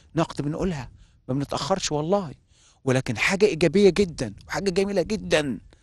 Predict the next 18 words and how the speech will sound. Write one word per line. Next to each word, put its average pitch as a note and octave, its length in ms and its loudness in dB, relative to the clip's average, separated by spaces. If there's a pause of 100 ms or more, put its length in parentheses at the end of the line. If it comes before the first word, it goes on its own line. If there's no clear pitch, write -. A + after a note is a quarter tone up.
(220)
جدا. G3+ 580 6 (460)
انتوا B3+ 200 4
مش A3+ 140 4
متخيلين G#3+ 840 4 (520)
الناس A#3 440 8
هنا، C#4 260 4 (1700)
والله C#3+ 320 4
مش C3 180 -4
متخيلينها. G2+ 680 -6 (480)
بعد C#3 180 0
لما B2 180 2
تسمعوهم C3+ 420 -2
وتشوفوا - 480 -4 (460)
المشروع A2 420 -2
ده E3 180 -2 (440)
غير D#3+ 340 6
حياتهم D#3 340 0
ازاي. B2+ 600 -2